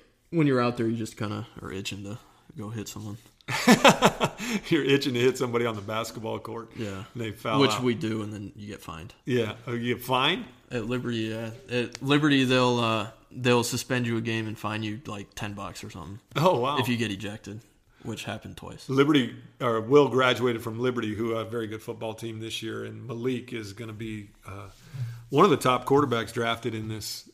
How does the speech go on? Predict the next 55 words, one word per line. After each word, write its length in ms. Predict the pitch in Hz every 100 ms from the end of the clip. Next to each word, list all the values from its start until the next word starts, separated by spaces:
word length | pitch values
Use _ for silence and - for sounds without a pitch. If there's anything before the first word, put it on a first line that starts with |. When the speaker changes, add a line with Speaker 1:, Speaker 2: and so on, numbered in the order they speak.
| -
Speaker 2:
in 160 | 117
this 180 | 110 104
N 120 | 127 117
F 100 | 113
L 100 | 113
Speaker 1:
Mm-hmm. 80 |
Speaker 2:
draft. 260 | 113 117 117
Let's 180 | 135 -
talk 220 | 135 127
about 260 | 120 113 123
Malik 320 | 113 117 107 -
real 180 | 139 120
quick. 380 | 117 117 113 113
What 140 | 120
do 60 | 120
you 60 | 110
know 180 | 113
about 260 | 110 117 113
Malik, 360 | 117 113 113 113
and 100 | 110
what 60 |
do 40 | 110
you 80 | 107
think? 380 | - 113 107 - _ _ - _ _ - -
Speaker 1:
Yeah, 240 | 151 143 131
so 240 | - 143
I 100 | 139
don't 160 | 170 165
think 100 | 143
it 60 |
was 120 | 131
mentioned, 460 | 117 123 123 131 120
but 220 | 123 117
I, 320 | 123 123 127
um, 440 | 120 113 110 107 101 - _ _ _ _ _ _ _ _ _ _ _ _ _ _ _ _ _ -
I 80 |
wanted 300 | 131 143 185
to 80 | 135
play 240 | - 147 139
for 120 | 139
Liberty, 400 | 127 123 127 127
but 300 | 117 113 104
we 100 | 120
moved 500 | 120 123 120 - - _ -
my 240 | 117 113
senior 340 | 110 120 120
year. 240 | 110 107 107
I 80 | 107
didn't 220 | 113 101
play 360 | 117 110 110 104 -
senior 340 | - 110 107
year 140 | 104
football, 360 | 107 110 101 104
which 160 | 104 -
sucked. 380 | 101 104 -